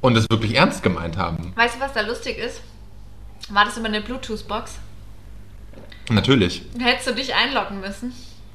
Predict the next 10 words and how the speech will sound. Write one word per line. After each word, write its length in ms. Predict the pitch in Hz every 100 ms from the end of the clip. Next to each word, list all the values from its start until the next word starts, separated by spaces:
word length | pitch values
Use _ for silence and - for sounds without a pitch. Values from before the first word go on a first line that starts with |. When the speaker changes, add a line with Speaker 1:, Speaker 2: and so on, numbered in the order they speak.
| - - - - - - - -
Speaker 2:
Mit 180 | 208 202
deinem 220 | 190 196
Speaker 1:
Das 100 | -
Speaker 2:
Handy? 140 | 226 202
Speaker 1:
geht 100 | -
ja 60 |
nicht 220 | 135 - -
so 80 |
Speaker 2:
Doch. 60 | -
Speaker 1:
einfach. 340 | 381 - -